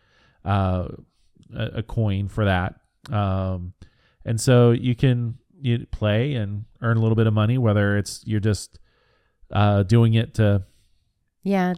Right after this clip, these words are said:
Speaker 2: Well, there's other ways that you can earn in a lot of these too. Like,
Speaker 1: Mm, yes.
Speaker 2: um, you know, if you're a creator,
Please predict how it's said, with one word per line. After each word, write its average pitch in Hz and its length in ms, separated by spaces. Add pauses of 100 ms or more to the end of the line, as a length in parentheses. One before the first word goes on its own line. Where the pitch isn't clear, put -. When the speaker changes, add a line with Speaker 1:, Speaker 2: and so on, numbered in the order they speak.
Speaker 2:
Well, 208 200
there's 220 220
other 240 160
ways 175 280
that 151 100
you 180 100
can 165 240
earn 156 200
in 147 120
a 147 60
lot 143 160
of 139 80
these 147 200
too. 160 280
Like, 139 380
Speaker 1:
Mm, 123 260 (180)
yes. 104 220
Speaker 2:
um, 151 460 (100)
you 175 160
know, 156 120
if - 140
you're 185 120
a 170 40
creator, 156 800